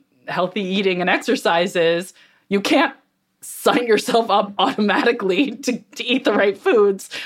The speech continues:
or to get to the gym. I think that's why these are much harder problems and they require some different tools. But starting with removing as many frictions as possible is a great option.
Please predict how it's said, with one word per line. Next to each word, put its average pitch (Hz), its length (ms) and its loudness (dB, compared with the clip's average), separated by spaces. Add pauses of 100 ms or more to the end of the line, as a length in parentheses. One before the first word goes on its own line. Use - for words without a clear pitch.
(120)
or 202 400 4
to 196 500 2
get 196 200 0
to 262 100 0
the 196 80 0
gym. 214 220 0
I 190 100 0
think 226 120 -2
that's 220 180 -2
why 180 580 0 (260)
these 208 220 -2
are 196 80 2
much 180 240 -2
harder 233 440 0
problems 160 560 -4
and 175 80 -6
they 170 100 -2
require 185 420 -2
some 185 180 -8
different 202 380 -4
tools. 147 400 -8 (260)
But 185 260 -4 (140)
starting 208 560 0
with 170 340 -2 (180)
removing 196 360 0
as 170 140 -2
many 170 180 -2
frictions 156 500 -6
as 156 120 -8
possible 135 540 -8
is 160 120 -8
a 156 60 -6
great 135 260 -10
option. - 300 -16